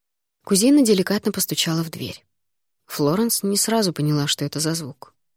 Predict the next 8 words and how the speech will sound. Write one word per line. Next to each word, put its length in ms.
Бенджамин 500
стучал 460
по 120
придуманной 640
ими 200
в 80
детстве 400
схеме, 460